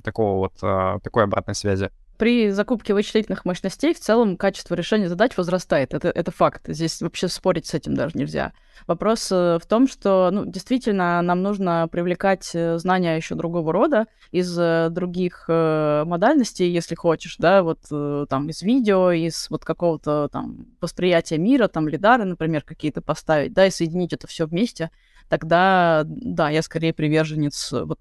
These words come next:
Speaker 2: такого общего подхода. А, время всем <laughs> разработчикам, а, языковых моделей дружить с, э,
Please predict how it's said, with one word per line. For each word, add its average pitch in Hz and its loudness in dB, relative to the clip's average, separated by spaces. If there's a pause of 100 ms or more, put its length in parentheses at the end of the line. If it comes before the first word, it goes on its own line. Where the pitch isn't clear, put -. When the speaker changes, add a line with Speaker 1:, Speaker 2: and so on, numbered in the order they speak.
Speaker 2:
такого 156 -2
общего 165 -2
подхода. 214 0 (440)
А, 165 2
время 185 0
всем 196 -2 (100)
<laughs> - -20
разработчикам, 175 0
а, 160 0
языковых 165 -2
моделей 180 0
дружить 170 -4
с, - -8
э, 156 0